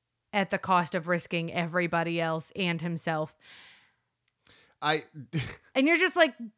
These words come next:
Speaker 1: "Jesus, bro, how selfish could you possibly be?"
Speaker 2: I wrote that down in my limited notes 'cause with you, I don't, I don't have to take notes ever 'cause you have, like, a,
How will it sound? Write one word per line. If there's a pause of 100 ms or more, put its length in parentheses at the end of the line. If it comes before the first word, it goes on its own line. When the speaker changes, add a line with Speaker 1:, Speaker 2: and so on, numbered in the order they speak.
Speaker 1:
"Jesus,
bro,
how
selfish
could
you
possibly
be?"
Speaker 2:
I
wrote
that
down
in
my
limited
notes
'cause
with
you,
I
don't,
I
don't
have
to
take
notes
ever
'cause
you
have,
like,
a,